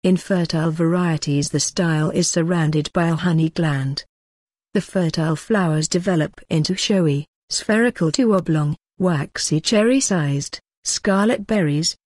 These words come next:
three eighths across, which mature from late summer to winter and remains on the tree all winter. Almost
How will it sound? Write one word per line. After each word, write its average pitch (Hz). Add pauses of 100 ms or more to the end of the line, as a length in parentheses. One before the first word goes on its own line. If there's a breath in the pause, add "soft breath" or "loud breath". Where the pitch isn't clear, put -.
(140)
three 175
eighths -
across, - (220)
which 208
mature 170
from 165
late 175
summer 165
to 165
winter 175
and 180
remains 190
on 170
the 170
tree 180
all 180
winter. 151 (520)
Almost 175